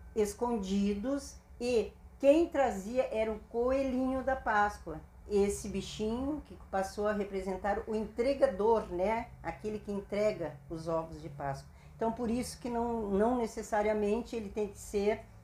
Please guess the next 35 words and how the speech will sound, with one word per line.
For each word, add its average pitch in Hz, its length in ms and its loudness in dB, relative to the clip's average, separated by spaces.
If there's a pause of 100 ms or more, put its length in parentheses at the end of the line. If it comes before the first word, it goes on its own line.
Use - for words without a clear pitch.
(100)
né, 180 300 -2 (260)
um 185 120 0
animal 185 640 4 (260)
que 214 80 -6
vem 196 260 2
do 214 140 0
ovo, 196 460 2 (580)
né? 160 220 -4 (420)
Ele 170 160 0
é 170 80 4
um 180 80 2
mamífero, 226 640 2
mas 254 640 2
ele 226 240 -2
representa, 196 680 -2
então, 185 400 -4 (320)
essa 185 340 2
deusa, 185 360 2
pelo 190 240 2
nome, 202 360 6
inclusive, 180 420 -4
dela, 175 280 4
Ostara, 180 760 0 (240)
é 185 160 2
semelhante 214 840 2
a 196 40 0
coelho 208 640 6
em 185 160 0
alemão, 170 460 2
eu 175 80 0
não 175 140 -2
sei 180 180 -6
dizer 165 320 -4
a 170 60 0
palavra, 170 640 0